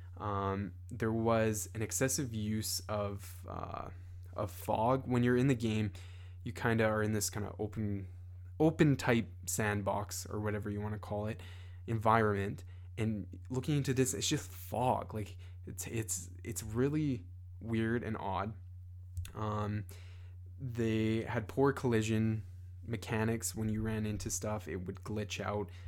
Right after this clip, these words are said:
There was, uh, times where I would just completely fall through the map. Um, but the biggest thing was the gameplay was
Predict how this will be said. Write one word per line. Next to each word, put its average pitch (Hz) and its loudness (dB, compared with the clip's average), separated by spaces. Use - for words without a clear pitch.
There 107 2
was, 101 4
uh, 101 -2
times 123 4
where 120 2
I 113 4
would 107 0
just 104 -6
completely 143 -2
fall 110 0
through 113 -4
the 107 -2
map. 104 -4
Um, 101 0
but 113 -2
the 110 -4
biggest 147 0
thing 139 2
was 110 -2
the - -6
gameplay 127 -2
was 120 0